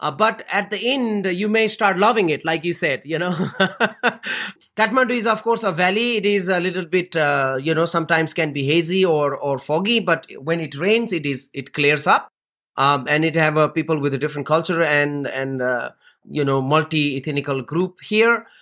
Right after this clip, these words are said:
But once you go to the mountain, then this chaosness gone.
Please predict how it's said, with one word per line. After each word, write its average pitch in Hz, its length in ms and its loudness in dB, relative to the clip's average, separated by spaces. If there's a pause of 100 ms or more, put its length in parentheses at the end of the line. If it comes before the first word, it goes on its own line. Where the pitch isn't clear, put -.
(160)
But 190 180 0
once 233 280 2
you 240 100 -2
go 226 180 4
to 262 120 -6
the 226 100 2
mountain, 196 480 0
then 208 280 -2
this 196 300 0
chaosness 233 800 -2
gone. 185 360 0